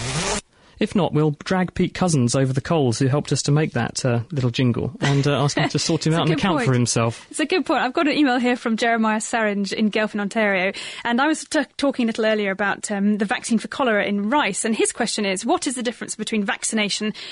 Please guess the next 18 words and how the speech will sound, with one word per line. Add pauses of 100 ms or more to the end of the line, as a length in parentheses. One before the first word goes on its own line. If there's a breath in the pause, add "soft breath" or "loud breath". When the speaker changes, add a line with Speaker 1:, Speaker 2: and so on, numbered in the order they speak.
(220 loud breath)
Speaker 2:
and
immunisation,
and (120)
when
can
one
be
used
over
the
other?"
Well,
actually,
they're
the
same
thing,
essentially.